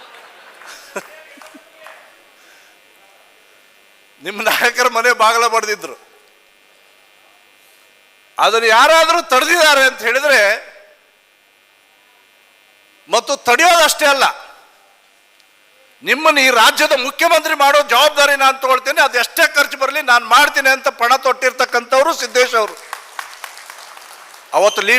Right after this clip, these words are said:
ಮೆರಿಡಿಯನ್ ಹೋಟೆಲ್ನಲ್ಲಿ ಏನ್ ನಡೀತು ಅಂತ ನನಗೂ ಚೆನ್ನಾಗಿ ಗೊತ್ತಿದೆ. ಯಡಿಯೂರಪ್ಪನವ್ರು ಮುಖ್ಯಮಂತ್ರಿ ಆಗ್ಬೇಕನ್ನೋದು ಕಾರಣ ಅಂತ ಹೇಳಿದ್ರೆ ಅನೇಕರಿದ್ದಾರೆ,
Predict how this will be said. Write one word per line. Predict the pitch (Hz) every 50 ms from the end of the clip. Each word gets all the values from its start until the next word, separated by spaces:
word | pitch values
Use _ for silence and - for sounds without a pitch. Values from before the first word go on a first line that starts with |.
| 247 247
ಮೆರಿಡಿಯನ್ | 240 240 240 240 240 240 233 214
ಹೋಟೆಲ್ನಲ್ಲಿ | 214 220 226 233 240 233 233 233 233 226 233 233
ಏನ್ | 233 226
ನಡೀತು | 226 226 233 220 233 226
ಅಂತ | 220 214 220 214 214
ನನಗೂ | 208 220 233 247 -
ಚೆನ್ನಾಗಿ | 233 220 220 220 220 208
ಗೊತ್ತಿದೆ. | 208 202 - 180 156 127 - - - _ _ _ _ _ _ _ _ _ _ _ _ _ _ _ _ _ _ _ _ _ _ _ _ _ _ _ _ _ _ _ _ _ _ _ _ _ _ _ _ _ _ _ _ _ _ _ _ _ _ _ _ _ _ _ _ _ _ _ _ _ _ _ _ _ _ _ -
ಯಡಿಯೂರಪ್ಪನವ್ರು | - 147 175 226 247 254 254 247 247 254 254 254 254 233 220
ಮುಖ್ಯಮಂತ್ರಿ | - - - 247 240 262 247 233 254 247 233 233
ಆಗ್ಬೇಕನ್ನೋದು | 240 233 247 247 - - 233 240 240 240 233 - 214
ಕಾರಣ | 214 214 240 247 247 240 233
ಅಂತ | 226 233 - 220
ಹೇಳಿದ್ರೆ | 226 254 262 269 262 226 202 196 220 226 - - - - _ _ _ _ _ _ _ _ _ _ _ _ _ _ _ _ _ _ _ _ _ _ _ _ _ _ _ _ _ _ _ _ _ _ _ _ _ _ _ 143
ಅನೇಕರಿದ್ದಾರೆ, | 180 262 320 330 320 302 262 247 247 233 196 180